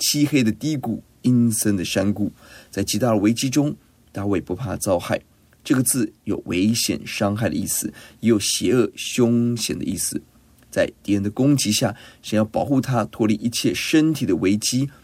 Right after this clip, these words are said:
要保护他脱离一切恶人的凶险攻击。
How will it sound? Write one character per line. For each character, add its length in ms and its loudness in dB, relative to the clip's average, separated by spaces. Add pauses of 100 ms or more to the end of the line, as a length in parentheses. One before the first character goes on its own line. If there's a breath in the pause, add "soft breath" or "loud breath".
(140 loud breath)
要 140 0
保 200 -2
护 80 -2
他 100 -2
脱 240 2
离 60 2
一 100 -4
切 240 -2 (200)
恶 220 6
人 160 -2
的 60 -4
凶 320 0
险 320 -4
攻 300 0
击。 520 -2